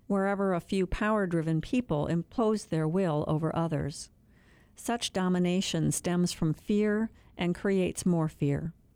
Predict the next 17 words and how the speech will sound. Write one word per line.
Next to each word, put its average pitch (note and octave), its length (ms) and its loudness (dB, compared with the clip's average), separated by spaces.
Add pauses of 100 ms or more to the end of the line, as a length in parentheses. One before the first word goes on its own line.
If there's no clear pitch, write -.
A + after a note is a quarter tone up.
(240)
It F#3+ 160 -2
also G#3+ 340 0
creates D#3 540 -2
a F#3 60 -4
closed F3+ 560 -2
system D3 600 -4 (300)
that G3+ 140 -2
generates D#3+ 580 0
resistance, G3 720 -2 (380)
although F3 480 0
out F3 140 0
of F3 100 -2
their F3+ 180 -2
own G3+ 220 2
fear E3 380 0
and D#3 120 2
weakness, D#3 540 -2